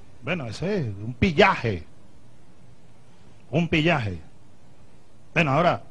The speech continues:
más allá de la suerte de nuestro amigo el coronel Gaddafi, ¿cuántos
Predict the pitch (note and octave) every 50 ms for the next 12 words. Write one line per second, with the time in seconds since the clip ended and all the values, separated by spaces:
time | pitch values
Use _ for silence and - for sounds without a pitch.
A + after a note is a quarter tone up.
0 | - - - - - - - - - - - - D3 D#3+ E3 D#3+ E3+ E3+ E3+ E3
1 | D#3+ C3+ - - E3 D#3+ D3+ - D3+ D3 D3 C#3+ C#3 C3+ C3 C3 B2+ C#3+ D3 -
2 | - - - - - - - - - - - - - - A#2+ B2 A#2+ - B2 A#2
3 | A#2 C3+ C#3+ C3+ C3+ C3 A#2+ B2+ A#2 A#2 A#2 A#2+ A#2 - A2 G#2 G2 - - -
4 | - - - - - - - - - - - - - - - - - - - -
5 | - - - - - - - - - - - - - - - - - - - C#3
6 | D3+ E3 F#3+ A3 A3+ G#3 F#3 - E3 D3 A#2+ G#2 - - -